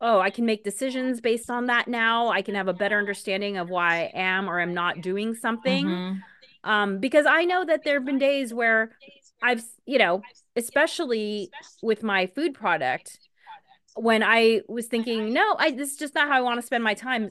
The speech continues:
Speaker 1: Some of my biggest customers were like, were, you know, well-off individuals. And they said, "How much money will it take for you to keep this <laughs> going?"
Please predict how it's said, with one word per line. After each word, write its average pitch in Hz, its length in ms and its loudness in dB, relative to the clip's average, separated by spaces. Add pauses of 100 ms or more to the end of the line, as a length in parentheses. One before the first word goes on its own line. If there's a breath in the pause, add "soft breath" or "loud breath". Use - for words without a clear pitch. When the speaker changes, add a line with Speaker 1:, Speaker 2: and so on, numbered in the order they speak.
(120)
Speaker 1:
Some 240 180 -2
of 269 80 -2
my 214 440 0 (120)
biggest 226 260 -4
customers 220 480 -2
were 180 120 -2
like, 165 200 -2 (800)
were, 202 300 2 (300)
you 254 100 0
know, 185 300 0
well-off 214 520 2
individuals. 196 640 0 (260 loud breath)
And 214 140 2
they 208 60 4
said, 196 160 -4
"How 294 280 6
much 370 220 6
money 330 300 6
will 247 160 4
it 214 100 -2
take 226 320 -4 (280 loud breath)
for 233 80 2
you 277 260 6
to 285 100 2
keep - 380 -2
this 269 220 4
<laughs> 208 120 -10
going?" 233 640 6